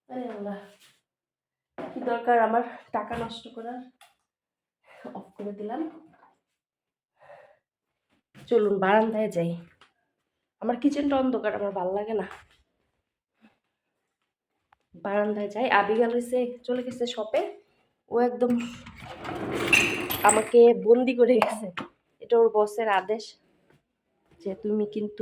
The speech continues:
তোমার ম্যাডামরে কখনো ঘুমায় থাকলে বাসায় খুলে যাবা না, আমাকে একা রেখে যাবা। উনি ঘুমায় গেলে ওনাকে তালা বন্ধ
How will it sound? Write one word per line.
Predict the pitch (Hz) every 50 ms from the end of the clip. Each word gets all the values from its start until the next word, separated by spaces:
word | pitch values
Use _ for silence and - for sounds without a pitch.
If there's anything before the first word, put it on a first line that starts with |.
| 214 208
তোমার | 208 220 214 214 208 196
ম্যাডামরে | 196 190 185 196 202 202 202 202 196 -
কখনো | 226 220 214 - 220 220 202
ঘুমায় | 185 180 185 185 190 214 226
থাকলে | 226 262 262 - 311 349 339 285 - - _ _ _ _ _ _ _ _ _ - _ _ _ _ -
বাসায় | 190 185 - - 202 196
খুলে | 196 - - 220 214 208 196
যাবা | 196 190 180 180 185
না, | 185 185 175 - - _ -
আমাকে | 190 190 190 185 - 214
একা | 208 208 - 214
রেখে | 208 214 202 _ 196
যাবা। | 185 196 190 190 202 220 226 _ _ _ _ _ _ _ _ _ _ _ _
উনি | - 190 202 190
ঘুমায় | 170 180 202 196 202 208 226 226
গেলে | 247 262 277 262
ওনাকে | 240 220 214 - 233 220
তালা | - 247 247 254 262
বন্ধ | 247 254 254 247